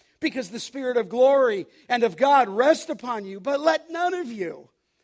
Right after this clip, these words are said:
suffer as a murderer or a thief or an evildoer or as a meddler. Yet if anyone suffers as a Christian," there it is,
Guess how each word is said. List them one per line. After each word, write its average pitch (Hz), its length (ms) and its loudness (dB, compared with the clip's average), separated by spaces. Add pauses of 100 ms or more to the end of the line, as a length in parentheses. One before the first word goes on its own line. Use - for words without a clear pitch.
(140)
suffer 294 680 -4
as 254 220 0
a 220 140 -2
murderer 220 720 -4 (500)
or 254 300 2
a 196 100 -2
thief 285 880 -4 (240)
or 247 240 4
an 226 240 -2
evildoer 269 920 -2 (220)
or 240 260 0
as 226 180 -2
a 240 80 -2
meddler. 240 800 -2 (180)
Yet 277 180 0
if 240 120 0
anyone 240 400 -8
suffers 226 480 -6
as 185 100 -14
a 180 80 -10
Christian," 233 720 -10 (220)
there 226 200 -2
it 330 80 -2
is, 202 360 -8